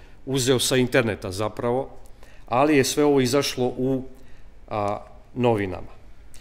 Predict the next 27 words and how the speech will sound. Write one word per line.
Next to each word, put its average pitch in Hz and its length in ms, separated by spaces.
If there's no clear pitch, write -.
I 170 120
onda 220 160
sad 208 220
imate 208 280
nešto 185 280
jako 170 240
zanimljivo. 123 560
Kaže, 147 520
Maje 180 440
kao 175 340
nasa 143 440
bio 110 260
je 104 80
jedan 104 220
naslov. 90 440
Zanimljivo 190 520
je 151 160
da 127 200
se - 200
proročanstvo 147 640
Maja 160 300
skoro 165 300
poklapa 185 680
sa 143 180
pro-, 139 240
proračunima 151 680
nase, 151 460